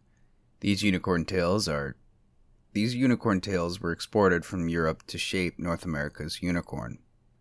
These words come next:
Noteworthy. Medieval unicorn lore named the unicorn's horn an alicorn. Greek historian Cestus of the fifth century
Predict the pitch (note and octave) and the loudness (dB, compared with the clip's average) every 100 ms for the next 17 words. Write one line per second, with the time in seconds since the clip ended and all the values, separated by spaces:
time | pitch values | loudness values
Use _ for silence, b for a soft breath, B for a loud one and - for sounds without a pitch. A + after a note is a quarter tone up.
0 | b b b b b - F#2 D#2+ C#2+ D#2 | b b b b b -2 0 2 0 -4
1 | D#2+ E2+ - _ - G#2+ G#2 A2+ A2 A2 | -4 -10 -14 _ -4 0 4 6 6 4
2 | F#2+ F#2+ F#2+ - F#2+ F2 F2 F2 E2+ E2 | 6 6 4 2 4 4 2 0 0 2
3 | E2+ D#2 D2+ E2+ F2+ F2 E2+ F2+ E2+ E2+ | 4 2 -2 -2 0 0 -2 0 0 -2
4 | - F2 E2 - F2 D#2 D2+ - - D#2+ | -2 -2 -2 -2 0 0 -4 -8 -8 -8
5 | D#2+ - _ _ _ F2+ F#2 - - C#2+ | -8 -14 _ _ _ 2 2 2 -4 -8
6 | - - _ _ _ _ _ _ _ _ | -10 -16 _ _ _ _ _ _ _ _
7 | _ _ _ _ _ - D3 - C#3+ - | _ _ _ _ _ 4 4 4 0 4
8 | A#2 G#2+ F#2+ - A#2 - F2 D#2+ - - | 6 6 6 4 2 0 -2 -2 -2 -2
9 | F2 F2+ - F2+ A2+ G#2 - G2 F#2 E2+ | 0 0 -2 -2 0 0 0 2 2 -2
10 | E2 D#2 | -2 -2